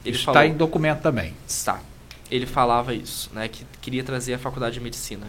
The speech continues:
Speaker 1: E ele fez o primeiro, né?
Speaker 2: Estudo pra isso.
Speaker 1: É, o primeiro ensaio,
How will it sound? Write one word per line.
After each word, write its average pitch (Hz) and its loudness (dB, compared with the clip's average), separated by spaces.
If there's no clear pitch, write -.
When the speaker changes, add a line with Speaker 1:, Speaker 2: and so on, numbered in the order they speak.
Speaker 1:
E 139 -2
ele 151 0
fez 170 0
o 175 4
primeiro, 202 4
né? 147 0
Speaker 2:
Estudo 220 2
pra 190 2
isso. - 0
Speaker 1:
É, 143 2
o 120 2
primeiro 143 0
ensaio, 110 4